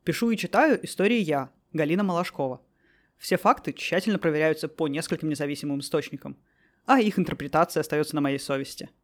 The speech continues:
Подписывайтесь на подкаст «Ключевой поворот» на тех платформах, где вы слушаете подкасты. Apple подкасты, Google подкасты, Яндекс.Музыка, Castbox и другие. И оставляйте оценки и комментарии. Кроме того, что мне интересно и приятно их читать,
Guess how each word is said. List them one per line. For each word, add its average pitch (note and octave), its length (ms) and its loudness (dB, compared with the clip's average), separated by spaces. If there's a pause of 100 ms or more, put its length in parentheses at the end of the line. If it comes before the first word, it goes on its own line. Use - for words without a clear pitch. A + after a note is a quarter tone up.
(560)
Подписывайтесь G3 580 0
на E3+ 80 -4
подкаст - 360 2
«Ключевой D#3+ 280 2
поворот» D3 360 2
на C#3+ 100 2
тех F3 180 0
платформах, F#3 600 0
где F#3 100 0
вы A3 80 2
слушаете F3+ 400 -2
подкасты. - 540 -4 (340)
Apple A3+ 300 4
подкасты, F3+ 500 2
Google E3 280 0
подкасты, D#3 540 -2
Яндекс.Музыка, D#3 640 -4
Castbox D3 580 -2
и G3+ 120 -4
другие. C3 400 -6 (420)
И G#3+ 140 2
оставляйте G#3+ 400 4
оценки G#3+ 320 2
и A3 40 2
комментарии. G#3+ 540 2 (300)
Кроме G3 240 4
того, F3+ 160 4
что F3 140 -2
мне E3+ 120 -2
интересно E3+ 440 0
и C#3+ 40 -4
приятно D3+ 380 -2
их - 80 -10
читать, F3+ 380 0